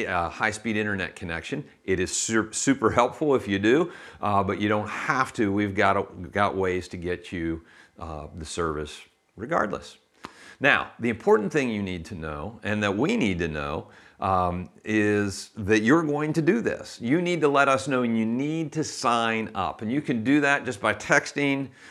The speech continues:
the word connect to three oh four, two four two, oh four six three. And if you do that, you'll get a link back, and that will take you to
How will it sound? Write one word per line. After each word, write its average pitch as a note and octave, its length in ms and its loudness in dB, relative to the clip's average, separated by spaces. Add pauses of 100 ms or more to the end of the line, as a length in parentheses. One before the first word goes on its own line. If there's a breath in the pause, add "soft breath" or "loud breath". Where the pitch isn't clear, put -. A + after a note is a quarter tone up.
(100)
the A2 80 0
word A#2 380 4
connect B2 680 -4
to A2+ 100 0
three D3 300 2
oh C#3 140 6
four, C3+ 500 -2 (240 loud breath)
two F3+ 240 2
four D3 300 4
two, C#3 440 2
oh C#3+ 200 4
four C3+ 320 0
six - 400 -4
three. F2 340 -2 (300 loud breath)
And A2 100 0
if G2 80 -2
you A2 60 -2
do C3+ 180 4
that, C3+ 180 6
you'll A#2+ 120 0
get A#2 100 2
a A#2 40 2
link A#2 280 0
back, A2 280 6
and A2+ 100 -2
that G#2 100 0
will G#2+ 80 0
take A2 280 -2
you G#2 120 -2
to G2 500 2